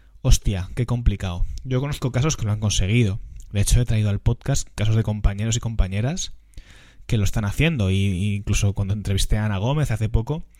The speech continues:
ella lo ha petado en Instagram y, y ha incluso podido formar equipo de la cantidad de gente que le llega a través de las redes sociales. Pero insisto,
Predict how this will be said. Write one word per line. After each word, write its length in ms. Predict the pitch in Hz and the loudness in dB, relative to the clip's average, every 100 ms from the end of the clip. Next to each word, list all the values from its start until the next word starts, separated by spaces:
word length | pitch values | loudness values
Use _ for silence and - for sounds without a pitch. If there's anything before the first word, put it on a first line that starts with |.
| - - - - - | -16 -18 -20 -14 -4
ella 260 | 113 120 | 2 4
lo 100 | 117 | 4
ha 60 | 113 | 4
petado 260 | 113 110 107 | 2 0 0
en 80 | |
Instagram 400 | 117 - 135 156 | 2 4 4 2
y, 160 | 127 87 | -6 -4
y 140 | 101 | -2
ha 160 | 101 101 - | -2 -4 -6
incluso 320 | 120 117 117 | -8 -2 0
podido 180 | 113 117 | 2 2
formar 380 | - 101 107 98 | 0 -2 0 -2
equipo 320 | - 151 110 | 0 0 2
de 80 | 95 | 0
la 80 | 95 | -4
cantidad 300 | 98 107 110 | -2 0 2
de 60 | |
gente 220 | 113 120 | 2 2
que 80 | 107 | 2
le 60 | 101 | 0
llega 140 | 104 | 0
a 60 | 110 | 2
través 220 | 101 104 | 2 2
de 80 | 98 | 2
las 100 | 95 | 2
redes 160 | 101 | 4
sociales. 540 | 98 - 131 110 87 - - - - - - | 2 2 2 2 -2 -4 -8 -16 -20 -20 -2
Pero 160 | - 101 | 0 2
insisto, 480 | 101 123 110 82 | 2 4 2 0